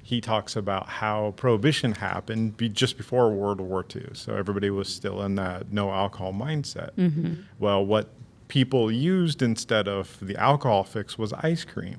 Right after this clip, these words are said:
Speaker 2: Mm-hmm.
Speaker 1: So the United States military wanted to carry that over so people weren't tempted to drink when they were enlisted and out at war.
Speaker 2: Mm-hmm.
Speaker 1: So the United States military issued ships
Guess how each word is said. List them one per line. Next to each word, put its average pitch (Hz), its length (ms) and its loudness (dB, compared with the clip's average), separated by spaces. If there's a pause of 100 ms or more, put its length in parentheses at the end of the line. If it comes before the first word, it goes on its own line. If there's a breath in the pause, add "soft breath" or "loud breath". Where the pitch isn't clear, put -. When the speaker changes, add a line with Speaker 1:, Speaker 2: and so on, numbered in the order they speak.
(100)
Speaker 2:
Mm-hmm. 160 240 0 (280)
Speaker 1:
So 120 260 6
the 113 100 2
United 123 380 4
States - 340 -2
military 135 880 2 (160)
wanted 107 360 2
to 101 440 -2
carry 113 320 4
that 104 220 4
over 107 220 2
so - 120 -4
people 104 320 -4
weren't 101 200 0
tempted 104 360 -6
to 107 140 -2
drink 107 380 -2
when 98 100 0
they 98 140 0
were 95 180 -2
enlisted 104 440 -4
and 95 140 -6
out 92 160 -2
at - 100 -8
war. 127 380 2 (140 loud breath)
Speaker 2:
Mm-hmm. 165 240 -6
Speaker 1:
So 120 160 0
the 110 80 2
United 113 300 4
States 104 240 0
military 104 680 2 (500 loud breath)
issued 135 640 2
ships - 560 -2